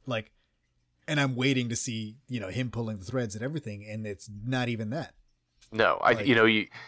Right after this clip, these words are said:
Speaker 1: yeah.
Speaker 2: you hear his voice during the Ochi parts.
Speaker 1: Yeah, yeah. Oh, that's right.
Speaker 2: 'Cause Ochi, Ochi has, you know, the Sith Eternal
Speaker 1: That's
Speaker 2: give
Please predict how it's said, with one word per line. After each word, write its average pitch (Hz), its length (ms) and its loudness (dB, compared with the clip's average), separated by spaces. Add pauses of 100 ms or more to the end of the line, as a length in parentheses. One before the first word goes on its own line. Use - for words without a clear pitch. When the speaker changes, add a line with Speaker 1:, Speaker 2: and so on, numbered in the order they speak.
(200)
Speaker 1:
yeah. 143 160 0
Speaker 2:
you 131 120 8
hear 147 240 10
his 139 180 6
voice 113 640 4
during 113 380 4
the 98 120 2
Ochi 98 320 4
parts. - 560 -4 (220)
Speaker 1:
Yeah, 113 260 0 (200)
yeah. 120 260 -4
Oh, 101 120 -8
that's 131 240 -8
right. 165 200 -12 (560)
Speaker 2:
'Cause 113 160 -2
Ochi, 120 360 6
Ochi 139 400 4
has, 113 540 2
you 135 80 -10
know, 117 100 4
the 104 100 -4
Sith 127 280 -2
Eternal 113 360 0
Speaker 1:
That's 98 120 -10
Speaker 2:
give 110 120 -4